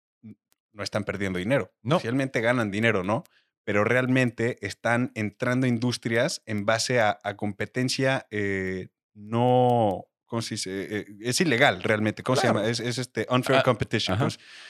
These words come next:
Speaker 1: No, no justa, es competencia no justa y lo
Speaker 2: Ujú.
Speaker 1: están haciendo sin, este,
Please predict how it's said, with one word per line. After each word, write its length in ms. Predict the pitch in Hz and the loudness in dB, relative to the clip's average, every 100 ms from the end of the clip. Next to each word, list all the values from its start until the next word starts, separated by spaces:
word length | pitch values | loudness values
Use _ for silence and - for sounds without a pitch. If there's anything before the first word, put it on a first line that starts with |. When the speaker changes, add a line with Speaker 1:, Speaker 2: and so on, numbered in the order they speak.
| - - | -14 0
Speaker 1:
No, 160 | 120 - | 0 4
no 180 | 131 135 | 4 4
justa, 440 | 143 139 - - | 4 0 -4 -10
es 400 | - 113 - - _ _ _ | -4 -2 -4 -8 _ _ _
competencia 540 | 110 98 104 139 139 | -6 -2 2 2 4
no 140 | 127 127 | 6 4
justa 320 | 123 117 117 | 2 0 0
y 40 | |
lo 60 | 107 | 0
Speaker 2:
Ujú. 60 | |
Speaker 1:
están 220 | 110 151 143 | 0 2 2
haciendo 580 | 131 143 131 123 139 _ _ _ _ | 2 2 4 4 0 _ _ _ _
sin, 380 | - - 120 110 | -4 0 2 2
este, 840 | 104 - - 101 95 92 92 107 | 0 -2 0 2 2 -2 -4 -8